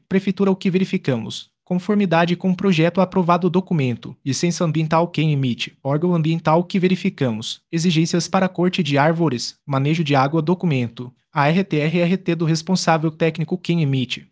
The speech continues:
Cria-se a. O que verificamos? Assinatura, data, escopo compatível. Documento, planta aprovada. Quem emite? Prefeitura. O que verificamos? Carimbos, prazos,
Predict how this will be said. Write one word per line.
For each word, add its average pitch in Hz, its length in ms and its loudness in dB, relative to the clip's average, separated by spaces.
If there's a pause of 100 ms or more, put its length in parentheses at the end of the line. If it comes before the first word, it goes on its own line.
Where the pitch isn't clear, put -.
(100)
Cria-se 170 340 0
a. 180 60 2
O 180 100 0
que 180 140 -4
verificamos? 160 840 -2 (120)
Assinatura, 185 720 0 (140)
data, 151 420 0 (140)
escopo 196 420 -2
compatível. 196 640 0
Documento, 139 640 -2 (220)
planta 170 320 0
aprovada. 175 500 0
Quem 160 220 0
emite? 135 420 -2 (160)
Prefeitura. 190 440 0
O - 20 2
que 185 160 0
verificamos? 165 880 -2
Carimbos, 139 640 -2 (100)
prazos, 117 560 -2